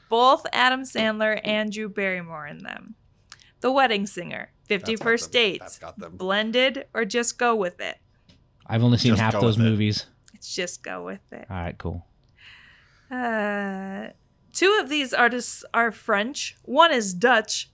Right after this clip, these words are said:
Speaker 1: But which one is Spanish? Vincent van Gogh, Eduardo Manet, Salvador Dali, or Toulouse-Lautrec?
Speaker 3: What is I don't care for three hundred, please?
Speaker 1: It's art.
Speaker 2: Is it Monet?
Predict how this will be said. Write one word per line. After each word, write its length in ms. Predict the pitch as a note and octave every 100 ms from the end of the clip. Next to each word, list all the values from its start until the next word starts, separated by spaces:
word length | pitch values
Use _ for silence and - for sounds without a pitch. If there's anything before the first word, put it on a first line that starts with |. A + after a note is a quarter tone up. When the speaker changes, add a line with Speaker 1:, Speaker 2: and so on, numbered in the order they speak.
| _
Speaker 1:
But 180 | F4+ G4
which 380 | F4+ G#4 A4 -
one 280 | F4+ F#4+ F4+
is 320 | - E4 E4
Spanish? 1000 | - - D4 C#4+ C4+ C#4+ F4+ - - - _ _ _ _ -
Vincent 480 | B3 E4 D#4+ C4+
van 240 | A#3 A3 G#3
Gogh, 220 | F#3+ D#3+ - - _ _ _ _ _ _ _ _ -
Eduardo 540 | A#3+ G#3+ D4 D4 A#3+ B3
Manet, 480 | A#3+ A3 G#3 E3+ D#3+ _ _ _ _ _ _
Salvador 600 | - D4+ C#4+ B3+ B3 A#3
Dali, 560 | G3+ G#3 G#3+ D4 F#4 - _ _ _ _ -
or 80 |
Toulouse-Lautrec? 920 | F#3+ G3+ G#3+ C4 F4+ E4+ C#4+ C4+ G3 - _ _ _ _ _ -
Speaker 3:
What 180 | A#2 C#3+
is 220 | D3 C3 - _
I 140 | - B2
don't 260 | C3+ A2
care 240 | G2 B2+ A2+
for 120 | A2+
three 220 | - B2
hundred, 280 | A#2 A2 G2
please? 280 | A2+ G#2+ - _ _ _ _ _ _ _ _ _ _
Speaker 1:
It's 640 | - - _ _ - - - -
art. 360 | D#4+ D4+ - -
Speaker 2:
Is 100 | -
it 100 | A2
Monet? 560 | F#2+ F#2+ G2 G2 G2+ A2